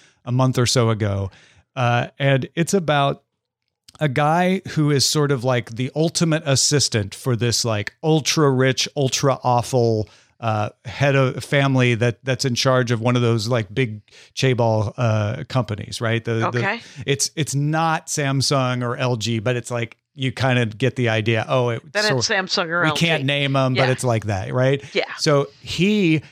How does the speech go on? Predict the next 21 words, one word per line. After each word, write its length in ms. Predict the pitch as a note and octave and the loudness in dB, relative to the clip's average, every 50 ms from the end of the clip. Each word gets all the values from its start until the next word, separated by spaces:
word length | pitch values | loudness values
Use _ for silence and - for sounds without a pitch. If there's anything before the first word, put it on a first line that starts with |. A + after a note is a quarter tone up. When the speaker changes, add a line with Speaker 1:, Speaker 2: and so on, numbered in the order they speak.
| _ _ _ _ - C#3+ | _ _ _ _ -10 -4
Speaker 1:
gets 320 | C3 D#3 D3+ - - - | 0 0 0 0 0 0
murdered 560 | C3+ C3 C3+ D3+ E3+ D#3 A2 A2 G#2+ A2 G#2 | 2 2 4 4 2 2 2 0 0 0 0
in 80 | A2+ A2+ | 0 2
the 80 | B2 A2+ | 0 0
first 380 | - - D3 D3 C#3+ - - | 0 0 0 0 2 2 2
episode, 680 | B2+ B2 - E3 D#3+ - - E3+ E3+ F#3 G3 G3 F3+ - - - _ _ _ | 0 0 2 0 0 2 2 2 4 4 2 2 0 -2 -4 -8 _ _ _
but 300 | B2 A#2 G#2+ D3 C#3+ B2+ | -10 -4 0 0 2 2
is 140 | C#3+ C#3 A#2+ | 2 0 0
Speaker 2:
Okay. 80 | A#2+ A#2+ | 0 -2
Speaker 1:
reborn 880 | A2+ A#2+ C3 D#3 F#3 G3 F#3 D3+ D#3+ E3 E3 D3 C#3 C#3 C3 C3+ D3+ - - | -2 0 2 2 4 4 2 2 2 2 4 4 4 4 2 2 0 -2 -4
into 220 | E3 D3 C3+ C#3 | -2 -2 0 0
the 120 | B2 C3 A2+ | 0 -2 -2
body 640 | G2 G#2 C#3 D3 D#3 D#3 D#3+ D#3 D#3 D#3 D3 - - _ _ _ _ _ - | -2 0 0 2 2 2 2 2 2 2 0 -2 -4 _ _ _ _ _ -4
of 240 | C#3 C3+ A#2 G#2+ A#2+ | -2 -2 -2 -2 -4
one 260 | A#2 A#2 C#3+ D3+ D3+ | -2 0 2 2 2
of 220 | D3 B2 G#2 G#2 G#2+ | 2 -2 -2 -4 -4
the 100 | C3 - | -2 0
sons 920 | - - - - - E3+ D#3 C3 A#2 A2+ A2 G#2+ A2 A2 - - - - _ _ _ _ _ _ _ _ _ _ - | 0 0 0 2 2 2 2 2 0 0 -2 -2 -2 0 -2 -2 -4 -6 _ _ _ _ _ _ _ _ _ _ -4
of 480 | D3+ C#3 C#3+ C#3 C3 B2 A#2+ A2 G#2+ - _ _ _ _ - | 0 0 2 0 0 -2 -6 -10 -12 -16 _ _ _ _ -6
the 160 | B2+ C3+ B2 | -4 -4 -4
family 720 | - - E3+ E3+ E3+ D#3+ C#3 A#2+ A#2 A2 A2 A2 A2 - | -2 0 2 2 2 2 2 2 0 0 -2 -2 -4 -6